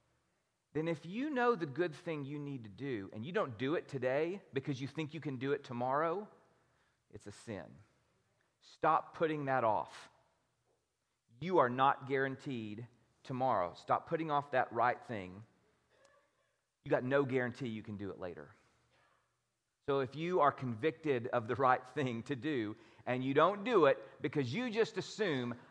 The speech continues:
"I've got time," you're making a false assumption, and it's sin.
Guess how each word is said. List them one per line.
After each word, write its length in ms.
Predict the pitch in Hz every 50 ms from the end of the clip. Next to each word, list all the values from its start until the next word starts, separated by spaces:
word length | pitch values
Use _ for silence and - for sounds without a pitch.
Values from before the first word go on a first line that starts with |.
| - _ -
"I've 260 | 147 156 160 151 139
got 300 | - 156 226 - - -
time," 580 | - - - 117 98 73 58 60 - - 113 117 - _ _ _ _ _ _ _ _ _ _ _ _ _ _ _ _ _ _ _ _ _
you're 140 | 95 98 104
making 320 | 113 120 120 123 135 123
a 40 | 110
false 340 | - - 110 104 104 - -
assumption, 500 | 117 - 127 117 113 - - - - - - 107 - _ _ _ _ _ _ _ _ _ _ _ _ _ _ _ _ _ _ _
and 100 | 95 92
it's 120 | 82 - -
sin. 280 | - 110 101 87 71